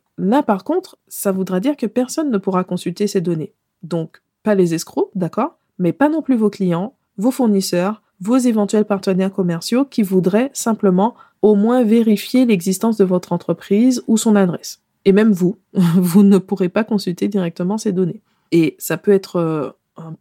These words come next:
peu problématique parfois, parce que une entreprise individuelle, donc, euh, une micro-entreprise ou n'importe quelle autre entreprise individuelle,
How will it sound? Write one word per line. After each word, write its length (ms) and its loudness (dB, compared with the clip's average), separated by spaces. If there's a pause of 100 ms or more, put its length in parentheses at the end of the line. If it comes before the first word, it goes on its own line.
peu 140 0
problématique 680 -4
parfois, 380 -4 (420)
parce 240 -4
que 280 0 (160)
une 160 0
entreprise 680 -4 (320)
individuelle, 800 0 (120)
donc, 340 -8 (120)
euh, 500 -8
une 140 4
micro-entreprise 880 0 (340)
ou 300 2
n'importe 440 0
quelle 180 0
autre 280 -4
entreprise 420 -8
individuelle, 520 -6